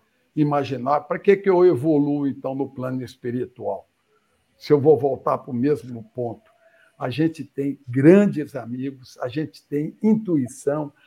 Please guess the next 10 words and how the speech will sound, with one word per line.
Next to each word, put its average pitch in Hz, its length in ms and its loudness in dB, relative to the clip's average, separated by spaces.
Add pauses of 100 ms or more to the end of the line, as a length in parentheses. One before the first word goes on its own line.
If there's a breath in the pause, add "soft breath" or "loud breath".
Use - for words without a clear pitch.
(140 soft breath)
a 180 120 2
consciência 190 920 -2
está 127 320 -6
desperta, 127 800 -4
a - 20 -20
consciência 147 760 -6
fala 135 300 -2
mais 123 320 -10
alto, 120 280 -6
"Olha, 123 560 -2